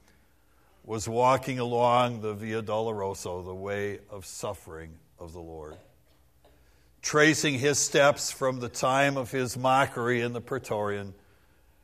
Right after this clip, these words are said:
out to the brow of the place of the skull. And I guess I hadn't realized how naive I was.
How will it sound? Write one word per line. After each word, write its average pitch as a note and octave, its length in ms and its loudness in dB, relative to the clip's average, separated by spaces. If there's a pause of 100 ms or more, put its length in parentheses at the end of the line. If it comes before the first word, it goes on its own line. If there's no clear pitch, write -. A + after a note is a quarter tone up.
(180)
out A2+ 520 2
to B2 120 -10
the G#2+ 100 -6
brow G2+ 600 2
of F#2+ 300 -6 (800)
the F#2 60 -16
place G2+ 640 -6 (320)
of F#2+ 80 -18
the F#2+ 80 -12
skull. E2 640 -8 (4000)
And B2 340 6 (1800)
I A#2+ 80 2
guess B2 280 2
I A#2 100 2
hadn't B2 240 2
realized B2 460 2
how G#2+ 160 0
naive A2+ 420 -4
I A#2 140 0
was. F#2+ 480 -4